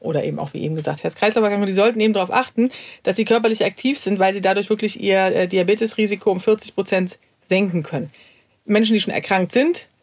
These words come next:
äh, können den Diabetes komplett wegbekommen, indem sie sich bewegen. Das, ne, weil baut Zucker ab. Das ist das Gute. Dann stärkt es das Immunsystem.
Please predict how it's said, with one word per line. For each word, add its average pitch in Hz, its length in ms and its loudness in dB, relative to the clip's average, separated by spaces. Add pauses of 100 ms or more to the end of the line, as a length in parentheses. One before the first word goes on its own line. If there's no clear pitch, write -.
äh, 202 120 2
können 240 300 2
den 208 300 0
Diabetes 208 360 2
komplett 220 480 0
wegbekommen, 220 520 0
indem 185 240 0
sie 190 60 -4
sich 180 180 -4
bewegen. 180 440 0 (100)
Das, - 280 -8
ne, 220 220 0
weil 175 180 0
baut 185 340 0
Zucker 202 280 -2
ab. 247 160 0 (320)
Das 190 120 0
ist 220 140 0
das 196 140 0
Gute. 262 340 0 (260)
Dann 214 140 2
stärkt 220 280 2
es 208 80 -6
das 190 140 -2
Immunsystem. 269 540 0